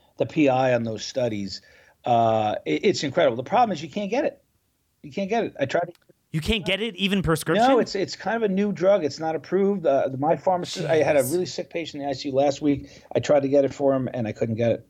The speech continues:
Speaker 1: The pharmacist said it was, wasn't available.
Speaker 2: So again, you're saying that might be a potential more for late stage,
Speaker 1: Yes.
Speaker 2: people in trouble,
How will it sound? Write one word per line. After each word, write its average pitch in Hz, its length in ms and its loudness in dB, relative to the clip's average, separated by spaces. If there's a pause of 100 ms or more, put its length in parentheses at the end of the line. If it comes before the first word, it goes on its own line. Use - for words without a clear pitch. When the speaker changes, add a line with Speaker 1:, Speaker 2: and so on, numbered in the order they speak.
Speaker 1:
The 117 60 -10
pharmacist 110 460 -4
said 113 120 0
it 110 40 0
was, 101 140 -6
wasn't 104 300 -2
available. 98 420 -2 (1600)
Speaker 2:
So 185 160 -4
again, 175 300 -2
you're 175 180 -2
saying 175 340 -4
that 165 280 -6
might 165 240 -4
be 151 140 -2
a 139 40 -4
potential 135 1000 -6 (200)
more 147 280 -2
for 135 200 -8
late 131 280 -2
stage, 95 260 -4
Speaker 1:
Yes. - 100 0
Speaker 2:
people 127 280 -2
in 117 80 -6
trouble, 110 600 -4